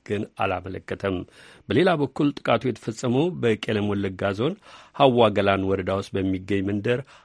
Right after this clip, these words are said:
ሀያ ተብሎ የሚጠራ አካባቢ መሆኑንና ቢያንስ ሰባ ሰው ሳይገደል እንዳልቀረ ከተገደሉት መካከል ቤተሰቦቼ ይገኙባቸዋል ያሉ አንድ የምዕራብ ወለጋ ነዋሪ ለአሜሪካ ድምፅ ተናግረዋል።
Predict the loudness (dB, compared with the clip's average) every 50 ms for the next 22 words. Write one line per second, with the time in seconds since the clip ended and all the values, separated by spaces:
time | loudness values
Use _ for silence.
0 | -2 2 4 6 6 6 6 4 2 -2 -6 -4 -4 -2 -2 -2 -2 -2 -4 -4
1 | -6 -6 -6 -4 -2 -2 -4 -4 -6 -6 -4 -2 -2 -4 -4 -6 -6 -6 -6 -6
2 | -8 -6 -6 -4 -4 -4 -2 -2 -2 -4 -6 -8 -12 -20 -20 -20 _ -4 0 2
3 | 4 4 4 2 -2 -4 -6 -4 -2 0 0 0 0 -2 -4 -8 -8 -6 -6 -4
4 | -6 -4 -4 -4 -6 -4 -4 -4 -4 -4 -2 -2 -2 -2 -2 -2 -4 -8 -8 -6
5 | -6 -6 -6 -8 -8 -12 -10 -8 -6 -4 -4 -4 -4 -6 -8 -8 -8 -8 -8 -6
6 | -4 -2 -4 -2 -2 -2 -4 -4 -4 -8 -14 -20 -18 _ 0 2 2 2 0 -2
7 | -2 0 0 0 0 0 0 0 0 0 0 0 0 0 0 0 -2 0 0 0
8 | 0 -2 -2 -2 -2 -2 -2 -2 -4 -4 -4 -4 -6 -6 -6 -4 -4 -4 -2 -4
9 | -4 -4 -4 -2 -2 0 0 -2 -2 -4 -8 -10 -10 -10 -8 -6 -6 -6 -4 -6
10 | -6 -6 -6 -6 -8 -12 -16 -20 -20 _ -2 0 2 2 2 0 -2 -4 -4 -6
11 | -6 -6 -6 -8 -10 -10 -10 -8 -4 -4 -2 -2 -2 -2 0 0 0 0 -2